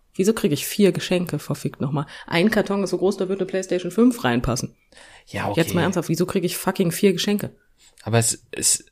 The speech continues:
Speaker 2: also,
Speaker 1: Aber
Speaker 2: wenn
Speaker 1: hey,
Speaker 2: ich,
Speaker 1: meine Frau kriegt ein Heizkissen.
Speaker 2: wenn ich in all den Jahren eine Sache gelernt habe, dann, dass, äh, die Größe des Geschenkes nicht wirklich ein Indikator sein muss für den Inhalt des Gesche-, des, des,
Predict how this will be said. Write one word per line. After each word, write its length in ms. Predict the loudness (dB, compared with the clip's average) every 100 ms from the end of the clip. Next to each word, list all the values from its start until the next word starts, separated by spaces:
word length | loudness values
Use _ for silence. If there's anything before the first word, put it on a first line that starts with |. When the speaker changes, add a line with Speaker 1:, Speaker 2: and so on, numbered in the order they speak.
| -2
Speaker 2:
also, 420 | 2 4 4 2 -4 -16 _ -4
Speaker 1:
Aber 160 | 2
Speaker 2:
wenn 100 | 6 6
Speaker 1:
hey, 80 | 6
Speaker 2:
ich, 40 |
Speaker 1:
meine 200 | 6 2
Frau 200 | -2 -6
kriegt 200 | -6 -4
ein 80 | -2
Heizkissen. 420 | -2 -4 -6 -6 -8 -16 -20 -6 2
Speaker 2:
wenn 140 | 4
ich 120 | 4
in 120 | 2
all 180 | 4 6
den 140 | 8 8
Jahren 320 | 6 6 4
eine 240 | 2 2
Sache 240 | 4 2 4
gelernt 340 | 6 6 4
habe, 160 | 2 2
dann, 200 | 2 4
dass, 260 | 2 0
äh, 300 | 2 4 6 2 -4
die 140 | -8 -4
Größe 500 | 2 6 6 6 4
des 380 | 2 0 -2 -2
Geschenkes 880 | 0 2 4 2 2 2 2 -4
nicht 340 | 0 0 -2 0
wirklich 540 | 0 0 -4 -4 -4
ein 140 | -2 0
Indikator 540 | 0 2 4 4 4
sein 180 | 4 2
muss 320 | 2 0 -4 -10
für 240 | 0 4
den 180 | 4 2
Inhalt 360 | -2 -2 -2 -4
des 120 | -10
Gesche-, 480 | -8 -8 -6 -8 -10
des, 540 | -8 -8 -8 -12 -16 -20 -20 -20 -20 -20 -20 -20 _ -12
des, 280 | -10 -10 -16